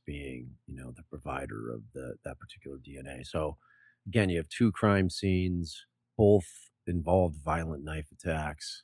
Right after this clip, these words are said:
The gun, you know, was used obviously to kill Roger, so you're not gonna really concern yourself with D N A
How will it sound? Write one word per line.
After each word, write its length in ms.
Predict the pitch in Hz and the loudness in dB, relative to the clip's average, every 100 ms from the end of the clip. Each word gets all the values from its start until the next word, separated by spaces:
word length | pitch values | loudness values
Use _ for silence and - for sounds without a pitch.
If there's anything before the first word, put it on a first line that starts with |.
| _ | _
The 80 | - | -8
gun, 640 | 82 90 87 87 85 80 78 _ | -2 0 0 0 -2 -4 -8 _
you 140 | 80 78 | -10 -8
know, 160 | 76 | -6
was 180 | 76 73 | -8 -10
used 300 | 76 76 76 | -8 -6 -6
obviously 420 | 73 69 73 78 | -6 -6 -8 -10
to 80 | 73 | -12
kill 240 | - 82 | -6 -4
Roger, 560 | 73 69 69 69 69 67 | -4 -4 -6 -6 -10 -12
so 140 | - 73 | -10 -10
you're 160 | 69 | -10
not 140 | 69 73 | -12 -12
gonna 180 | 69 | -12
really 380 | 67 67 65 64 _ _ _ _ _ _ | -12 -14 -14 -14 _ _ _ _ _ _
concern 280 | 90 - 73 | -12 -8 -10
yourself 340 | 69 - 73 - | -10 -10 -10 -10
with 120 | 78 | -8
D 120 | 78 | -8
N 120 | 69 | -8
A 140 | 71 | -12